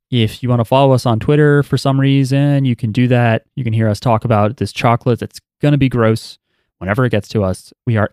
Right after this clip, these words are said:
at J J B Pod. We're also J J B Pod on Twitch. I stream there occasionally.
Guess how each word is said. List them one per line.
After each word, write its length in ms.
at 300
J 180
J 160
B 160
Pod. 280
We're 140
also 360
J 180
J 160
B 140
Pod 240
on 180
Twitch. 460
I 60
stream 300
there 160
occasionally. 880